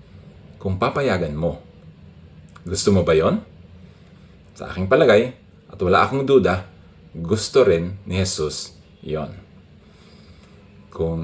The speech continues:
inyo pong nagustuhan ang maikling, ah, pagninilay na ito, paki-like and share po para po makatulong sa inyong mga kilala, kamag-anak o kasama sa hanap buhay.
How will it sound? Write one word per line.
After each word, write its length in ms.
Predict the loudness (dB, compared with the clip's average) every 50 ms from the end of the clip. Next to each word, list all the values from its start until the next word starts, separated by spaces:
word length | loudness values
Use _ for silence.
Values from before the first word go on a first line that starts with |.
| -8 -8
inyo 240 | -8 -4 -4 -4
pong 320 | -2 0 0 0 0 0 0
nagustuhan 640 | 0 0 -2 -2 -4 -2 0 0 0 0 -2 -6 -8 -14 -18 -12 -8
ang 100 | -6 -6 -4 -4
maikling, 560 | -4 -6 -8 -8 -6 -4 -2 0 0 -2 -2
ah, 200 | -2 -4 -6 -6 -6
pagninilay 880 | -6 -4 -4 -2 -2 0 2 2 4 4 4 4 4 4 4 4 4
na 80 | 2 0
ito, 320 | -2 0 0 0 0 0
paki-like 560 | -2 -6 -6 -6 -6 -4 -2 -2 -2 0 -2
and 80 | -2 2
share 160 | 4 4 4
po 240 | 4 2 0 0 -6
para 240 | -8 -8 -8 -4 -2
po 80 | -2
makatulong 480 | -2 -2 -2 0 2 2 2 2 2 -2
sa 80 | -6 -8
inyong 220 | -6 -6 -8 -8
mga 160 | -8 -8 -8 -10 -6
kilala, 320 | 0 0 2 4 4 2 0 -2 -6 -16 -20 -20 -20 -20 -12
kamag-anak 480 | -6 -2 0 2 2 2 0 -2 -4
o 80 | -8 -10
kasama 320 | -8 -8 -8 -8 -8 -8
sa 160 | -8 -8 -8
hanap 160 | -8 -8 -10 -10
buhay. 320 | -10 -10 -10 -10 -12 -16